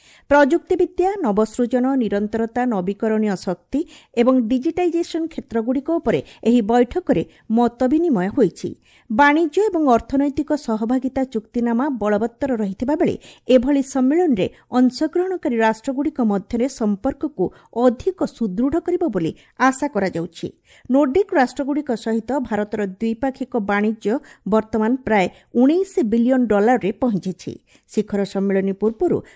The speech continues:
ପ୍ରଧାନମନ୍ତ୍ରୀ ଶ୍ରୀ ମୋଦି ଆଇସଲ୍ୟାଣ୍ଡ, ଫିନଲ୍ୟାଣ୍ଡ ଏବଂ ଡେନମାର୍କ ପ୍ରତିପକ୍ଷଙ୍କ ସହ ଦ୍ୱିପାକ୍ଷିକ ଆଲୋଚନାରେ ଅଂଶଗ୍ରହଣ କରିଥିଲେ। ପଞ୍ଚରାଷ୍ଟ୍ର ଗସ୍ତର ଶେଷ ପର୍ଯ୍ୟାୟରେ ପ୍ରଧାନମନ୍ତ୍ରୀ ଆଜି ନରୱେରୁ ଇଟାଲୀ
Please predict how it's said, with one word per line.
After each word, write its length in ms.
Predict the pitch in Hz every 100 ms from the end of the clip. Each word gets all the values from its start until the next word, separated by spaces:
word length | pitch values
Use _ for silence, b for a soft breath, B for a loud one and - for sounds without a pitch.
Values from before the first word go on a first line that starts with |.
| B
ପ୍ରଧାନମନ୍ତ୍ରୀ 640 | 254 247 302 339 339 320 392
ଶ୍ରୀ 200 | - 247
ମୋଦି 300 | 220 202 240 - b b
ଆଇସଲ୍ୟାଣ୍ଡ, 520 | 202 214 214 226 277 269
ଫିନଲ୍ୟାଣ୍ଡ 420 | 214 208 208 247 226
ଏବଂ 140 | 202 196
ଡେନମାର୍କ 460 | 208 208 220 220 214
ପ୍ରତିପକ୍ଷଙ୍କ 640 | 190 190 202 233 - 359 359 349
ସହ 120 | 226 160 B B -
ଦ୍ୱିପାକ୍ଷିକ 680 | 190 262 262 311 311 302 262 220
ଆଲୋଚନାରେ 560 | 202 247 330 320 175 - b b
ଅଂଶଗ୍ରହଣ 720 | 240 247 - 320 320 285 190 -
କରିଥିଲେ। 440 | 269 247 - 190 98 _ _ b b b -
ପଞ୍ଚରାଷ୍ଟ୍ର 600 | 302 294 370 427 403 415
ଗସ୍ତର 360 | 392 240 - 247 320
ଶେଷ 300 | - 285 - 370
ପର୍ଯ୍ୟାୟରେ 420 | 277 196 190 180 - b b
ପ୍ରଧାନମନ୍ତ୍ରୀ 580 | 247 240 262 294 285 339
ଆଜି 200 | 370 233 220 214
ନରୱେରୁ 420 | 208 220 220 277 -
ଇଟାଲୀ 360 | 233 226 277 302